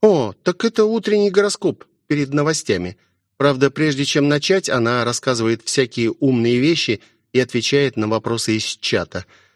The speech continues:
Даёт дельные советы. В общем, я частенько её смотрю», —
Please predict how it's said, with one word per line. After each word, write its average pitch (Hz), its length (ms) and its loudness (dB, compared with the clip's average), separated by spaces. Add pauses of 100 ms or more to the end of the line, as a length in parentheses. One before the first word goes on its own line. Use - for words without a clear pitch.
(140)
Даёт 156 340 2
дельные 117 380 0
советы. 110 480 -2
В 120 40 2
общем, 156 360 0 (320)
я 147 160 2
частенько 160 540 0
её 107 280 -2
смотрю», — 101 520 -6